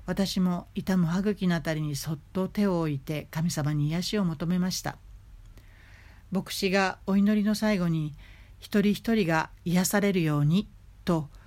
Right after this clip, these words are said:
祈られた瞬間です。私の歯茎の痛みは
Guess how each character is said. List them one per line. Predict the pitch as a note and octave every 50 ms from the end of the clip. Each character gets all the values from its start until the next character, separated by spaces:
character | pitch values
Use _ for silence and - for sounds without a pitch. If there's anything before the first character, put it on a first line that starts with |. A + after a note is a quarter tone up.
| - - - -
祈 | F#3+ D3 G3 G3
ら | G3+ A3+
れ | A3+ A3+
た | - E3 D3+
瞬 | C#3 - E3 D#3+ D#3
間 | C#3 D#3+ D#3 D3+
で | D3 D3
す。 | C#3+ - - - - - - - - - - - - - - - - - - - - - - -
私 | - F3 - G3+ G3 F#3+ -
の | G#3
歯 | F#3+ G3+ A3+
茎 | A3 A#3 G#3 - D#3+
の | D3+ D3+
痛 | D3+ D3 E3 E3
み | E3 D#3+ D#3
は | D3+ C3+ -